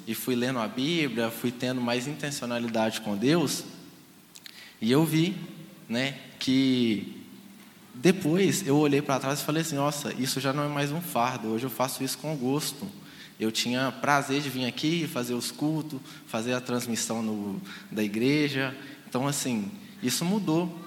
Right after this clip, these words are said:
E quando mudou, foi quando eu realmente entendi, né?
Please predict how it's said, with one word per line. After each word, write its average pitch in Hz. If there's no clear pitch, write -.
E 120
quando 135
mudou, 165
foi 123
quando 135
eu 123
realmente 135
entendi, 160
né? 143